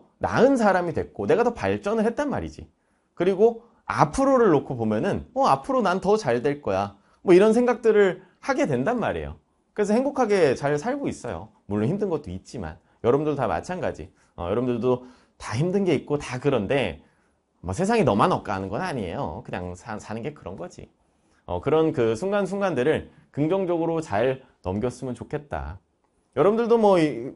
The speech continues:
힘든 일들 많이 있었죠. 그죠? 근데 뭐 대부분 한 구십구 퍼센트는 집에 불난 거보다는 좀 덜 힘들지 않았을까?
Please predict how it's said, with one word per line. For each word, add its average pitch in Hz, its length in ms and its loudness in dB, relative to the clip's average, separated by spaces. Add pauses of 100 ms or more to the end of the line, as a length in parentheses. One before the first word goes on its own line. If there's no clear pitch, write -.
(140)
힘든 254 300 -2
일들 240 200 2
많이 175 240 2
있었죠. 190 460 -4
그죠? 175 300 -8 (340)
근데 254 300 2 (140)
뭐 233 120 4
대부분 269 360 4
한 294 80 2
구십구 285 360 2
퍼센트는 320 440 0
집에 247 260 -4
불난 294 300 4
거보다는 339 420 6
좀 330 140 0
덜 202 160 0
힘들지 214 380 0
않았을까? 143 480 -6